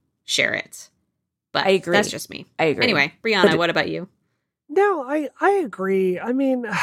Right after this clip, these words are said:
Speaker 3: <sighs> you know, there, there's a, so much to unpack here. I mean, I cannot be the only one that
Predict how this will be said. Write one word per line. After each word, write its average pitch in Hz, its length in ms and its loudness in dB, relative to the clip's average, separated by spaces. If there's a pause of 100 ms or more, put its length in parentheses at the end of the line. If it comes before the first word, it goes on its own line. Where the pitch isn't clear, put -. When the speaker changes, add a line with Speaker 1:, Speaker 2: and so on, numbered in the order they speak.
(400)
Speaker 3:
<sighs> - 540 -20
you 269 220 0
know, 302 180 2
there, 294 320 -2
there's 254 320 -2
a, 254 60 2
so 320 440 -2
much 233 340 -2
to 202 140 -4
unpack 165 520 0
here. 147 360 -2
I 202 60 -4
mean, 214 300 0 (480)
I 311 220 2
cannot 214 600 0
be 185 160 4
the 170 220 -4
only 165 300 0
one 143 400 0
that 156 200 -2